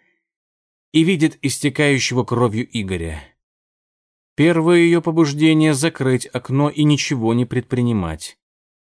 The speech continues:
Приходится пугать ее дурными приметами, переворачивающимся распятием, хлопающими дверями, гудением в ушах.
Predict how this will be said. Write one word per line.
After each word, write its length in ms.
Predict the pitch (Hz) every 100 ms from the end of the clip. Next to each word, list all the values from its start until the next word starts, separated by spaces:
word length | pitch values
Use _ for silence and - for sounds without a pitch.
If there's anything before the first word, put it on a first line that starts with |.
| _
Приходится 640 | - 95 - 123 120 - 110
пугать 460 | 113 104 123 -
ее 100 | 120
дурными 500 | 107 110 107 117 113
приметами, 960 | 107 113 113 123 107 87 80 76 78 - _ _ _ _
переворачивающимся 1200 | - 98 98 107 101 - 98 98 92 - 90 -
распятием, 880 | 90 85 - 117 117 120 - 117 110 - - -
хлопающими 880 | - 120 131 117 110 104 - 107
дверями, 720 | 95 95 101 107 127 127 131 127 - -
гудением 640 | 95 110 131 135 127 113
в 40 | 95
ушах. 600 | 90 - 127 127 -